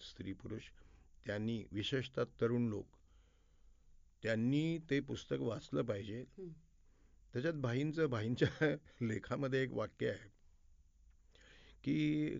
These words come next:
Speaker 1: कला आणि कसब यामध्ये फरक आहे.
Speaker 2: वा.
Speaker 1: आणि ते त्यांनी, अ, सोदाहरण स्पष्ट केलेलं आहे
Speaker 2: हं.
Speaker 1: की, अ,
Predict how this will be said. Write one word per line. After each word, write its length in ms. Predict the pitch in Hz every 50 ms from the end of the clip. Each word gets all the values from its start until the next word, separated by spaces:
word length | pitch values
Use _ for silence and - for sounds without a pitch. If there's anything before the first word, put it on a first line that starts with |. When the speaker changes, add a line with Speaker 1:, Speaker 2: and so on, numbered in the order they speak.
| 135 - -
Speaker 1:
कला 380 | 107 113 123 135 147 160 165 -
आणि 200 | 123 123 127 123 - - -
कसब 360 | 110 104 - - 107 92 87 - - - - - - _ - - - - - - - - _ _ - _ _ - - - - - - -
यामध्ये 340 | 101 101 104 107 101 117 117 -
फरक 320 | - 95 92 98 95 -
आहे. 420 | - - - - - 90 95 101 - - -
Speaker 2:
वा. 120 | 175 170 165 165 - - - _ _ - - _ - - - _ - - - - - - - - - - - - - - - - - -
Speaker 1:
आणि 140 | 127 147 156 147
ते 100 | 170 165
त्यांनी, 440 | 156 160 151 151 156 160 170 170 - - - -
अ, 300 | - 120 113 113 113 107
सोदाहरण 760 | - - 110 117 127 131 135 143 143 151 156 156 160 160 - - - 110
स्पष्ट 380 | - - - 135 127 - - 180
केलेलं 380 | 180 - 107 87 82 78 -
आहे 200 | - - - 185
Speaker 2:
हं. 60 | 180 170 165 98 - - - - - - - - - - - - - - _ _ - - _ _ -
Speaker 1:
की, 460 | 143 147 160 165 170 170 165 160 156
अ, 360 | 151 147 139 131 127 123 117